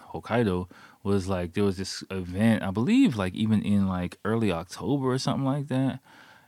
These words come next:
And, like, a bunch of high school kids got heat stroke in, like, September or October, something like that, in,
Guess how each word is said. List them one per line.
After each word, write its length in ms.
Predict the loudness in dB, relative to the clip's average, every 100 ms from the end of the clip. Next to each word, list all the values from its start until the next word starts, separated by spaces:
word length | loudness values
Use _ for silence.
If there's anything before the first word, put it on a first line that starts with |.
| _ 0
And, 300 | 2 4 2
like, 400 | 2 0 -2 -6
a 100 | -10
bunch 380 | -4 0 0
of 80 | 0
high 140 | 0 -2
school 240 | 0 -2
kids 260 | -2 -6 -6
got 160 | -10
heat 260 | -4 -4 -4
stroke 520 | -6 -6 -6 -6 -12 -8
in, 180 | -6 -6
like, 260 | -10 -12
September 640 | -10 -10 -10 -6 -2 -2
or 160 | -2 -6
October, 640 | -8 -10 -4 -2 -2 -4
something 240 | -8 -8 -8
like 100 | -10
that, 160 | -8
in, 320 | 2 4 4